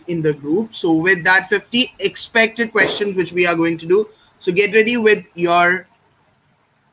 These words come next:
O M R sheet, and as soon as a question appear on the screen, you can start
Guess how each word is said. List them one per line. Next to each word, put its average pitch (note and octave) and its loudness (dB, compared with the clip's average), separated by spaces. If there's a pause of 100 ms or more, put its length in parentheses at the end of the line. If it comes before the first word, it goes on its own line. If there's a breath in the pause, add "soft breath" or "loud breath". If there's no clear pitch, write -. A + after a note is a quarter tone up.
(140)
O F3+ 2
M A#3 2
R A#3+ 2
sheet, G#3+ -4
and F3+ 0
as G#3+ 0
soon B3 -2
as A#3 0
a G#3+ -2
question G#3+ -2
appear G#3 0
on G3 0
the F#3+ -2
screen, G#3 -8
you F3 -2
can F3 -6
start F3+ -2